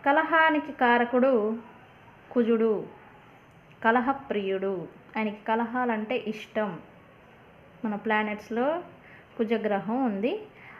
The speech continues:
ఆయనకి కలహాలు అంటే ఇష్టం అన్నమాట. ఆయన ఎర్రగా ఉంటాడు, భూమిపుత్రుడు,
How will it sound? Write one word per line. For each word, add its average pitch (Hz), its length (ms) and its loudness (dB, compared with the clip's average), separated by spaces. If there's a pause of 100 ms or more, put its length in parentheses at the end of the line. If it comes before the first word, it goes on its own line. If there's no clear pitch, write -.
(160)
ఆయనకి 240 680 0 (1200)
కలహాలు 226 800 4
అంటే 294 460 0 (240)
ఇష్టం 180 340 -6
అన్నమాట. 160 360 -8 (680)
ఆయన 196 100 -6
ఎర్రగా 190 520 -4
ఉంటాడు, 185 480 -4 (2250)
భూమిపుత్రుడు, 214 840 -2